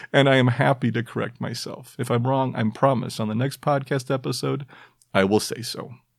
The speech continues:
And, and one more <laughs> thing, I'm doing this a lot. Will this ever end? Anyway, please check out the show notes for references to the information that I provide in the answers.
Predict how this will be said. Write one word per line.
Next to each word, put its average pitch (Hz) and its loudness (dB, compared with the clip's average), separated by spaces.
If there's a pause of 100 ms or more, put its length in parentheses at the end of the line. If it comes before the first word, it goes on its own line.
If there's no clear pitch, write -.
(140)
And, 127 2
and 123 2
one 196 4
more 110 4
<laughs> - -
thing, 175 2 (100)
I'm - 4
doing 131 0
this 131 -2
a 139 -2
lot. 120 0 (400)
Will 120 6
this 113 4
ever 101 2
end? 123 0 (480)
Anyway, 120 6 (280)
please 180 6
check 160 -2
out 143 2
the - 0
show 190 0
notes 104 0
for 117 4
references 107 0
to 107 0
the 104 0
information 104 -2
that 95 -2
I 101 -6
provide 92 -2
in 92 -4
the 95 -6
answers. - -16